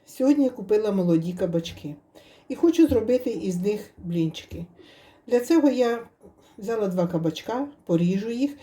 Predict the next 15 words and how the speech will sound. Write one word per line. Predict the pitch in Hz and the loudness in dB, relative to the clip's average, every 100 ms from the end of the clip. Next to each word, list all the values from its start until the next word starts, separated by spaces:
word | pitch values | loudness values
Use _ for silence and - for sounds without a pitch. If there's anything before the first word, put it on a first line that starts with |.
| - | -20
Шкірку | - - 330 - 254 | -18 0 2 2 0
я | 226 | 0
не | 226 | -2
знімаю, | 214 202 180 151 147 180 | -2 2 2 2 0 0
вони | 285 359 | 0 2
дуже | 302 285 254 | 4 2 0
молоденькі, | 233 214 175 165 143 - 180 | -2 -2 0 0 0 -10 -6
хай | 311 | -4
буде | - 180 165 | -2 -2 -4
шкірка. | - 160 156 - - - - - | -4 -8 -8 -12 -18 -20 -14 -2
Почистила | 254 330 311 254 226 | 4 4 4 2 2
дві | 202 233 | 0 -4
картоплі, | - 185 175 175 165 170 240 - - _ | 0 -2 2 2 2 0 -10 -12 -20 _
цибулини | - 262 196 190 185 180 180 202 | 0 0 4 4 4 4 2 0
дві | 196 233 277 | -2 -4 -4